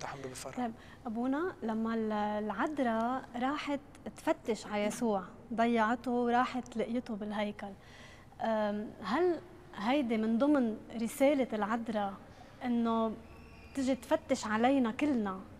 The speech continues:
Speaker 2: أولاده ليسوع وتلاقينا وبتتمنى تلاقينا بالهيكل نحن كمان؟
Speaker 1: يعني أنا مثل ما شايف بعد العذراء عم تنبش.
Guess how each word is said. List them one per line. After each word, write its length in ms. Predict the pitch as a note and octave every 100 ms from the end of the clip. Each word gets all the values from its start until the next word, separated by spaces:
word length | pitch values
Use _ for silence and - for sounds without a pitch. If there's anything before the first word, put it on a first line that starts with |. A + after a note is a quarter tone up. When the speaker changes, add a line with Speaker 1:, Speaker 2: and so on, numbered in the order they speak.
| -
Speaker 2:
أولاده 520 | A3 A3+ B3+ B3+ G#3+
ليسوع 640 | G#3+ G#3+ G#3+ - A3+ G#3+ G3 - -
وتلاقينا 720 | B3 - A#3+ B3 D4 C4 A3+ -
وبتتمنى 720 | A#3 - A#3+ C#4+ D#4+ E4+ B3+
تلاقينا 560 | A3 A#3+ B3+ B3+ A3 G3+
بالهيكل 720 | G3+ C4+ A#3+ A#3+ A#3 C4+ D#4+ - A#3
نحن 280 | A3+ B3
كمان؟ 160 | A#3 A3
Speaker 1:
يعني 200 | D3+ F3+
أنا 80 | F#3
مثل 240 | F3+ F3+
ما 80 | F3
شايف 380 | - F#3+ F#3+ D3+
بعد 280 | F3 E3 C#3+
العذراء 380 | C#3+ D#3+ D3+
عم 100 | D3
تنبش. 560 | - D3 B2+ C3 - -